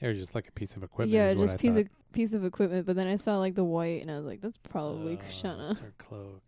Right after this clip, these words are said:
Speaker 1: Yeah.
Speaker 2: Yeah.
Speaker 1: Totally.
Speaker 2: And then we get a shot of the swarm of the Ushiabus. And it doesn't help that it looks like streaks of blood,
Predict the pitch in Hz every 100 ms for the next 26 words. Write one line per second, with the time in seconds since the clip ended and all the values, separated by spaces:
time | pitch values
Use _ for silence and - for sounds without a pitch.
0 | - 107 104 104 104 107 170 113 95 -
1 | 240 _ _ _ - 104 101 101 98 -
2 | _ _ _ 208 208 208 202 208 - 202
3 | 190 202 190 - 175 180 180 - - 190
4 | - 202 196 196 185 180 185 180 180 214
5 | - 180 - 196 180 180 175 165 180 -
6 | _ _ - 220 220 247 302 240 226 220
7 | 202 - 190 - 180 175 - - 208 190
8 | - 180 180 170 160 151 151